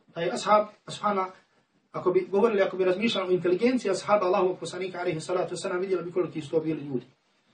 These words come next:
Kada je vidio onu skupinu, okupili se i ono, jednim drugima kažu, „Haj, spomnje,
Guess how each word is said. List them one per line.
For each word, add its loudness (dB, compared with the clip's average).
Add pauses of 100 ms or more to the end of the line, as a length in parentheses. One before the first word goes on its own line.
(220)
Kada 4
je 6
vidio 0
onu -2
skupinu, 0 (960)
okupili 4
se -6
i -6 (100)
ono, 2
jednim 2
drugima 0
kažu, 4
„Haj, 6
spomnje, -4